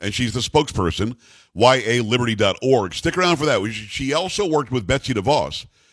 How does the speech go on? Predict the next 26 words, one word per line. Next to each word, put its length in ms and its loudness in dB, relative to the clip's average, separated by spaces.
when 220 0
she 220 0
was 260 -2
the, 260 -2
um, 480 -2
the 120 2
education 440 0
secretary 480 0
under 280 0
President 460 -2
Trump. 380 -2
So 100 -4
make 140 2
sure 140 0
you 60 2
stick 220 0
around. 400 0
Uh, 160 0
nationally, 720 0
the 100 2
House 180 2
of 80 0
Representatives 680 2
passed 380 2
a 60 0
bill 420 -2